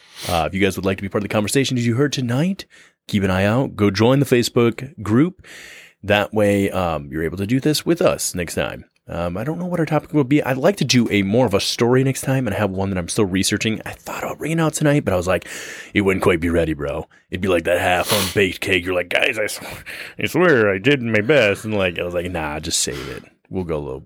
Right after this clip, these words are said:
We'll, we'll do it. We'll get it." Hopefully, if we both manage to have a day off next Saturday. So, Daniel says, "Obviously, it was very special for you. I'm sorry I misled you, buddy. I see you as a friend." Well, you know what, Daniel?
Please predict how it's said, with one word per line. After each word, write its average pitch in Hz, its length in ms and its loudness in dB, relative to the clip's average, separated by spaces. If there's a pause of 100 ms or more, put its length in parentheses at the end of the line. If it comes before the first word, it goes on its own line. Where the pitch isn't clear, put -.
(120)
We'll, 123 260 -10
we'll 143 180 -2
do 95 160 -2
it. 69 160 -8 (160)
We'll 131 140 -2
get 120 180 2
it." 87 60 2
Hopefully, 104 300 2
if 87 80 -6
we 92 100 -2
both 90 380 -8
manage 82 240 -6
to 90 80 -6
have 80 100 -4
a 80 60 -14
day 73 160 -6
off 64 180 -8
next - 160 -14
Saturday. 50 400 -10
So, 71 300 -10 (760)
Daniel 110 320 2
says, 120 460 2 (680)
"Obviously, 135 800 0
it 104 120 0
was 92 160 -2
very 127 260 2
special - 420 0
for - 140 -8
you. - 260 -8 (220)
I'm 87 160 -4
sorry 123 440 2
I 92 100 0
misled 104 580 -2
you, 87 100 -4
buddy. 98 420 -4 (200)
I 90 80 -8
see 120 220 2
you 139 180 4
as 95 100 2
a 90 60 -2
friend." 80 420 0
Well, 120 160 4
you 156 80 4
know 151 80 4
what, 139 220 4
Daniel? 127 480 2